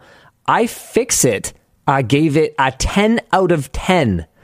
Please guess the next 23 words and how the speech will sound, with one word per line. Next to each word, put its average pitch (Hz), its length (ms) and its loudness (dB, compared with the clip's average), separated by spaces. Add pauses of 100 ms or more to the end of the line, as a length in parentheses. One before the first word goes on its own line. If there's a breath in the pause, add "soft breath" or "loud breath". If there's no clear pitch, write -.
(280 soft breath)
for 143 320 0
repairability, 160 920 2
I 320 80 0
guess? 349 420 -2 (540 soft breath)
Okay, 110 320 0
people 131 280 0
want 151 160 2
a 127 40 2
live 120 280 2
reaction. 110 500 0
Dan, 160 320 2
is 131 200 0
that 202 220 0
something 240 340 0
you 196 140 2
can 175 280 0
do 175 220 2
from 160 340 0
there? 120 400 -2 (1000)
'Cause 107 160 0
Dan 185 320 2
is 190 140 2
not 196 420 2